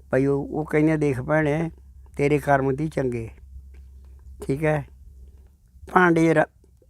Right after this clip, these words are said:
ਮਾਂਜਦੀ ਮਾਂਜਦੀ ਤੂੰ ਕਿੱਡੀ ਉਹਦੇ 'ਤੇ ਬਾਗੀ, ਤੂੰ ਬਣ ਗਈ ਸਾਡੀ ਪਟਰਾਣੀ, ਤੂੰ ਭੈਣ ਬਣ ਕੇ ਰਹੀਂ, ਸਾਡੇ ਨਾਲ ਉਹ ਕੰਮ ਨਾ ਕਰੀਂ।" ਉਹ ਕਹਿੰਦੀ, "ਨਹੀਂ,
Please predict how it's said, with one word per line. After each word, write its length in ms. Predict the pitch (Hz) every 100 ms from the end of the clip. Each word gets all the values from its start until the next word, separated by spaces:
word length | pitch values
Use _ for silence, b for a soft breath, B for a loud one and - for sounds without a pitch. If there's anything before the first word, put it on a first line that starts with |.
| _ 143
ਮਾਂਜਦੀ 420 | 143 147 147 156
ਮਾਂਜਦੀ 420 | 151 143 143 151
ਤੂੰ 140 | 147 143
ਕਿੱਡੀ 320 | 151 143 151
ਉਹਦੇ 280 | 139 156 180
'ਤੇ 140 | 175
ਬਾਗੀ, 380 | 151 127 117 127
ਤੂੰ 200 | 131 147
ਬਣ 220 | 143 135
ਗਈ 120 | 147
ਸਾਡੀ 280 | 135 135 143
ਪਟਰਾਣੀ, 640 | 151 135 123 117 117 113 107 - - b b b b b -
ਤੂੰ 120 | 156
ਭੈਣ 340 | 170 196 196 165
ਬਣ 220 | 156 151
ਕੇ 160 | - 160
ਰਹੀਂ, 220 | 156 143
ਸਾਡੇ 300 | 147 143 139
ਨਾਲ 180 | 143 156
ਉਹ 200 | 156 165
ਕੰਮ 240 | 185 170 165
ਨਾ 120 | 135
ਕਰੀਂ।" 260 | 117 120 139
ਉਹ 80 |
ਕਹਿੰਦੀ, 280 | 156 185 196
"ਨਹੀਂ, 340 | 175 139 117